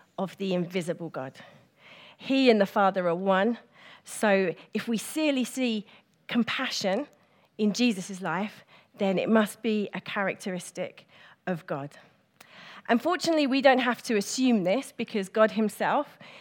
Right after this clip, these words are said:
in the Old Testament declares that he is a compassionate God. And we're just going to go into that passage, which is in Exodus thirty-three,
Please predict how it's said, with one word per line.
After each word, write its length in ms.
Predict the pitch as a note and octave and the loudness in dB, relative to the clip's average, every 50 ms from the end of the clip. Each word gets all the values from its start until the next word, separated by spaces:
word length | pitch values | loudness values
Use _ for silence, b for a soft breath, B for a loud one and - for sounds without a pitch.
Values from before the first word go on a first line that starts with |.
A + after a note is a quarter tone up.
| B B | B B
in 160 | - G#3 G#3 G3+ | -6 -4 0 4
the 100 | G#3+ G#3+ | 6 6
Old 140 | G#3+ G#3+ | 6 4
Testament 640 | - - A3+ G#3+ - - - F#3+ E3+ D#3+ D#3+ C3 - - | 2 0 -4 -4 -4 -6 -8 -4 -4 -2 -2 -4 -6 -8
declares 680 | G3+ F#3+ - - - G#3+ G#3+ G#3+ G3+ F3+ E3+ D3 D3 | -10 -10 -10 -10 -8 -4 -2 -2 -2 -2 -2 -4 -6
that 140 | - E3+ - | -8 -10 -10
he 300 | E3 F3 G#3 G3+ F#3+ F#3 - b b b b b | -8 -8 -8 -8 -8 -10 -12 b b b b b
is 160 | - G#3 F#3 | -6 -4 -2
a 60 | G3+ | 0
compassionate 640 | F3+ - G3+ F3+ - F#3+ - - - G3 F3+ - - | 0 0 -2 -2 -4 -6 -8 -6 -6 -4 -4 -4 -4
God. 240 | D3+ C3+ D#3 F#3 - B B B B B B B | -6 -6 -6 -8 -10 B B B B B B B
And 140 | G3+ G3 G#3 | 0 2 2
we're 100 | G#3 G3+ | 2 2
just 240 | A#3 B3+ A#3+ - | 0 -2 -2 0
going 200 | - A#3 A3+ A3+ | 2 2 4 2
to 280 | A3 - A3+ G#3+ G#3+ A3 - B B B B B B B | 2 0 -4 -4 -4 -4 -6 B B B B B B B
go 160 | B3 A#3 B3+ | 8 8 8
into 240 | C4 B3+ - C4+ C4+ | 8 6 6 4 4
that 200 | C4 B3+ - - | 4 2 2 2
passage, 440 | - B3 A3 - - G#3+ G#3 G#3+ | 0 -2 -2 -2 -4 -6 -6 -6
which 160 | A3 - - - | -6 -8 -6 -6
is 100 | A3 G#3 | -2 0
in 180 | G#3 G3 G3 - | 0 0 0 0
Exodus 520 | - F3 - - - A#3+ G#3+ A3+ G#3 G3 - | -2 -4 -4 -6 -8 -8 -4 -4 -4 -4 -4
thirty-three, 800 | - - G#3 F#3+ F#3 - - F3 - - G3 F#3 G3 G#3+ B3 A#3+ | -4 -4 -2 -2 -2 -4 -8 -14 -12 -10 -6 -4 -4 -4 -6 -6